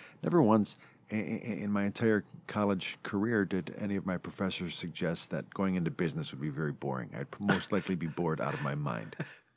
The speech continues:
Speaker 1: Most business jobs, I mean, there are some that are probably really exciting.
Speaker 2: Probably not.
Speaker 1: But I think most of
Speaker 2: I guess
Speaker 1: them
Speaker 2: it
Speaker 1: are
Speaker 2: depends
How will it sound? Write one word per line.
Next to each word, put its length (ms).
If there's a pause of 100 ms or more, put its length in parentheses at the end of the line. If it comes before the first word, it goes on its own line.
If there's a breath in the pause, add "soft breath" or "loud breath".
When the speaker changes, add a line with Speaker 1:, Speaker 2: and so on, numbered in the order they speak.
(400)
Speaker 1:
Most 320
business 360
jobs, 400 (340)
I 20
mean, 140
there 80
are 60
some 240
that 100
are 60
probably 400
really 220
exciting. 680
Speaker 2:
Probably 240
not. 160 (1300)
Speaker 1:
But 220 (400)
I 100
think 160
most 320
of 80
Speaker 2:
I 40
guess 80
Speaker 1:
them 100
Speaker 2:
it 40
Speaker 1:
are 40
Speaker 2:
depends 140